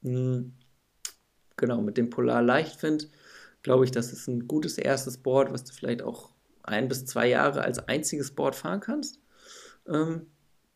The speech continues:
wenn du jetzt das Aura nimmst, dann, und ja, ich sag mal, normal viel aufs Wasser kommst, dann ist es irgendwann so nach ein bis zwei Jahren, dass du sagst, ich kaufe mir noch,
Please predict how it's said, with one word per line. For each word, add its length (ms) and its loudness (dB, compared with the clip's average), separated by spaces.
wenn 240 0
du 100 2
jetzt 360 0
das 100 -8
Aura 340 4
nimmst, 400 0
dann, 380 -4
und 260 -4
ja, 160 -6
ich 80 -8
sag 160 -4
mal, 100 2
normal 300 2
viel 180 -4
aufs 140 -2
Wasser 220 0
kommst, 340 -4
dann 140 0
ist 120 -4
es 120 -2
irgendwann 320 0
so 180 2
nach 160 -4
ein 220 -4
bis 140 -12
zwei 180 0
Jahren, 180 4
dass 160 -2
du 60 -10
sagst, 260 -2
ich 100 -16
kaufe 280 -4
mir 60 0
noch, 240 -2